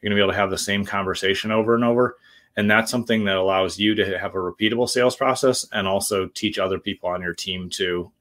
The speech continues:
to be repeatable in the sales process as well. Um, there's something to be said for making your business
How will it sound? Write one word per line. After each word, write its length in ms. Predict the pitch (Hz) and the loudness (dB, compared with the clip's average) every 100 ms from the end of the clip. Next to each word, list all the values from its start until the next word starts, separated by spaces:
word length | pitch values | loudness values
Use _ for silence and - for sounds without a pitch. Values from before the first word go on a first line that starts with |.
| - | -8
to 160 | 101 | -6
be 200 | 85 92 | -2 -2
repeatable 560 | 87 87 - 90 87 85 | -2 -4 -6 -4 -4 -4
in 80 | 85 | -6
the 60 | |
sales 320 | 82 87 85 - | -4 -4 -4 -4
process 420 | 80 80 82 - | -6 -6 -8 -10
as 140 | - | -8
well. 280 | 87 73 - - - - - _ | -4 -4 -4 -12 -20 -20 -20 _
Um, 360 | 107 92 92 87 - | 0 0 -2 -8 0
there's 200 | 104 101 | 4 4
something 380 | 127 123 139 127 | 4 2 2 0
to 100 | 117 | 2
be 120 | 110 | 0
said 340 | 104 101 98 | 4 2 2
for 460 | - 101 95 95 90 - - - - _ 107 | -4 -2 2 2 0 -8 -20 -20 -20 _ 0
making 340 | 98 95 101 | 0 0 -2
your 140 | 98 | -2
business 600 | 87 95 90 92 90 - | 0 -2 -2 -4 -6 -8